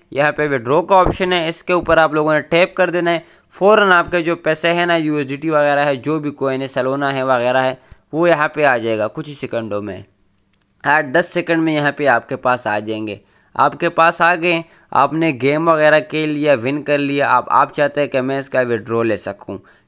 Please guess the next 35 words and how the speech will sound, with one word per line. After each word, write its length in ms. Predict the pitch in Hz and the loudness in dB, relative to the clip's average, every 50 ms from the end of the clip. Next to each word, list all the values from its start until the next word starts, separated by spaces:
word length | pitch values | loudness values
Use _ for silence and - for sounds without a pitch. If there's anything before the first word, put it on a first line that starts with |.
| _ - | _ -6
ठीक 200 | 185 196 - 185 | -4 -4 -2 -2
है, 100 | 175 127 | -2 -2
बहुत 380 | 110 113 147 151 156 156 135 123 | -2 -2 -4 -2 0 0 0 0
आसान 400 | 113 - - - 101 104 101 104 | 0 -2 -4 -6 -6 -6 -6 -8
है। 120 | 101 98 - | -8 -10 -10
अब 240 | - 104 104 - - - | -10 -12 -8 -2 2 4
आपने 360 | 135 139 143 151 170 170 165 | 4 4 4 2 0 -2 -2
करना 380 | - - 160 160 165 180 180 170 | 0 0 0 0 2 2 0 0
क्या 240 | - - 156 156 156 | 0 -2 -2 0 0
है, 100 | 160 143 | 0 2
आपने 360 | 117 131 139 139 139 151 156 151 | 2 2 2 2 0 -2 -2 -2
वॉलेट 320 | 131 120 123 123 143 143 | 0 0 0 0 -2 -4
के 120 | - - 170 | -4 -4 -4
ऊपर 240 | 170 170 170 170 165 | -2 -2 -2 -2 -2
टैप 280 | 170 160 160 160 156 - | -2 -2 -2 -2 -2 -2
करना 280 | 170 160 147 151 151 143 | -2 -2 -2 -2 -4 -4
है, 120 | 139 - _ _ _ _ _ _ _ _ - | -4 -6 _ _ _ _ _ _ _ _ -8
ठीक 180 | 175 185 170 | -6 -6 -4
हो 120 | 175 185 160 | -2 -2 -2
गया। 260 | 151 156 156 151 151 - _ _ - | 0 0 0 0 -2 -6 _ _ -8
यहाँ 220 | 135 135 135 139 - - | -6 -4 -4 -4 -4 -2
पे 100 | 143 135 | -2 -2
नीचे 300 | 131 135 123 - 143 131 | -2 -2 -4 -2 -2 -2
देखिए 400 | 120 120 113 - - 113 98 - - _ _ _ _ _ _ _ _ - | -2 -2 -4 -4 -6 -6 -6 -8 -10 _ _ _ _ _ _ _ _ 0
पांच 360 | 131 139 156 175 180 165 151 | 4 4 6 4 4 4 2
ऑप्शन 360 | 151 147 120 - - 147 139 | 2 2 0 -2 -4 -4 -4
शो 180 | 135 - 143 135 | -4 -2 0 0
हो 180 | 127 120 127 127 | 2 2 2 2
रहे 100 | 127 127 | 2 0
हैं, 100 | 120 113 | -2 0
पांचवें 440 | - 135 131 143 147 147 - 165 165 156 | 2 2 4 4 2 2 0 -2 -2 0
नंबर 240 | 151 143 139 139 135 | 0 0 2 0 0
पे 140 | - 143 139 | 2 0 0
है 160 | 135 139 139 | 2 2 0
विड्रॉ। 400 | 135 135 127 110 104 120 120 110 | 2 0 -2 -2 0 0 0 0